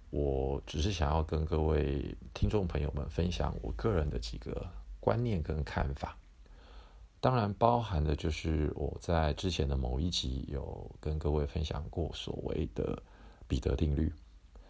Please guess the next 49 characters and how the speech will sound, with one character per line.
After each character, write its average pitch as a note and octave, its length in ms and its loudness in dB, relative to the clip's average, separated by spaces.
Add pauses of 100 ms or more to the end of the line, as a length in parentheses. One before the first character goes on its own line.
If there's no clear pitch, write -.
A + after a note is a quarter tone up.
(960)
那 E2+ 920 2
彼 D#2 100 4
得 F#2+ 140 8
定 A#2+ 160 6
律 A2+ 100 6
其 E2+ 160 -2
实 E2 80 2
告 F2 220 4
诉 F2 160 0
我 C#2+ 120 2
们， C2 280 0 (100)
其 - 220 0
实 C#2 520 0
我 C#2+ 140 0
们 C#2 160 0
往 D#2 160 4
往 D2 180 2
会 D#2+ 340 2
在 D#2 680 2
一 D2 160 2
路 F#2 160 2
升 E2+ 200 2
迁 F2 200 0
的 D#2 100 2
过 F2+ 240 2
程 C#2+ 220 -2
当 D#2 240 0
中， D2+ 280 2 (400)
升 F2 280 0
迁 E2 320 0
到 D#2+ 260 4
了 C#2 140 2
某 B1+ 260 0
一 C#2+ 120 2
个 C#2+ 140 0
天 F2 200 -2
花 F2+ 160 2
板 - 200 -2
之 - 200 -2
后， D#2 260 2 (400)
我 - 60 -12
们 C2+ 240 -2
再 B2+ 240 2
也 C#2 280 2 (140)
无 C#2+ 160 0
法 C2+ 260 0
胜 D#2+ 360 0
任 D#2 280 2 (360)
新 G2 580 6